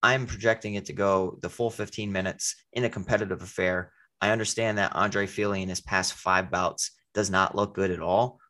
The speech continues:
Um, and Bill Algeo has actually been the better fighter of the two in the past five fights. Uh, styles make fights. I don't think that Fili's skills have really diminished. I think it's just been, you know, some matchup based.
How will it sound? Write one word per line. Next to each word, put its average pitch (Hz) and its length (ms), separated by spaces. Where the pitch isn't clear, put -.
Um, 90 460
and 92 180
Bill 104 200
Algeo 95 540
has 90 120
actually 92 320
been 90 220
the 85 80
better 92 260
fighter 101 400
of 117 100
the 123 100
two 127 380
in 104 120
the 104 80
past 101 300
five 104 260
fights. - 420
Uh, 90 260
styles 110 440
make 117 180
fights. - 500
I 90 80
don't 107 180
think 110 180
that 101 300
Fili's 110 400
skills 107 420
have 92 180
really 98 220
diminished. 107 640
I 92 180
think 95 240
it's 98 140
just - 220
been, 117 260
you 135 100
know, 131 100
some 135 220
matchup 104 380
based. - 380